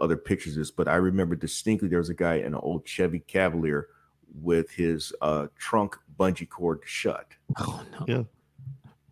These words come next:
Speaker 1: Now, he, he shouldn't be, he shouldn't even be out there with that vehicle, but he was
Speaker 2: No.
Speaker 1: out there with that vehicle.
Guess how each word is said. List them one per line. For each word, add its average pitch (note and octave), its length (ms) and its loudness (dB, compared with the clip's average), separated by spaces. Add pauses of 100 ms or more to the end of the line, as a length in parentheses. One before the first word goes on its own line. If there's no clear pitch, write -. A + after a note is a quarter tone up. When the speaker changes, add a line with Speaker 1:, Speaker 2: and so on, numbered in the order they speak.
(140)
Speaker 1:
Now, E2+ 400 6 (100)
he, - 140 -12 (440)
he - 120 -6
shouldn't C3+ 380 8
be, B2+ 100 10
he A#2 160 8
shouldn't D#4+ 260 12
even F3 100 10
be B2+ 140 10
out B2 200 8
there G2+ 120 8
with F#2+ 180 4
that D2+ 180 2
vehicle, D#2 480 0 (160)
but D#3 120 10
he A2+ 100 12
was G#2 120 8
Speaker 2:
No. G2+ 80 6
Speaker 1:
out G2+ 140 4
there F#2 100 4
with A#2 200 6
that D2+ 180 4
vehicle. D2 400 -6